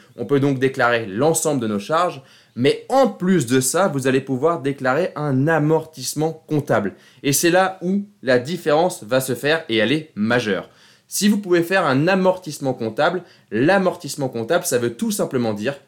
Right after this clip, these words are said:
que vous avez le droit d'amortir votre bien immobilier, vos meubles et vos travaux sur une certaine période.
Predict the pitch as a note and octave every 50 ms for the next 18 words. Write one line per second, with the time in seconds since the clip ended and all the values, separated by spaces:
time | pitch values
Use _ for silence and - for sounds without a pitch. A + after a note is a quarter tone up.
0 | _ _ - C3 A#2+ C3 C#3 C3+ D3 C#3+ E3 D#3+ D#3 D#3 C3+ C#3+ C3 D#3 E3 D#3+
1 | - - _ _ G#2 G#2 D#3+ F3+ G3+ G3 F#3+ F#3 F#3 - - D3+ E3+ D3 B2 C3
2 | C3 B2+ - B2 G#2+ G#2 A#2+ E3+ G3 F#3+ F3 E3 D3+ C3 B2+ B2 A2 A2+ A2 G2+
3 | - - _ _ _ _ _ _ G2+ G2+ B2 F#3 G#3+ F#3 E3+ F#3+ G#3+ A3+ G#3 G3+
4 | - _ _ _ _ - - G#2 G#2 G2+ A#2 F#3+ A#3 A#3 - E3+ C3+ A#2 B2 D3
5 | E3+ - - _ _ _ - - - - - A3+ - G3 G3 G3 G3 - G#3 G3
6 | G3+ - G3 G3 G3 G3 - - G3 F3+ D#3 C3+ A#2+ A2+ A2+ G#2 -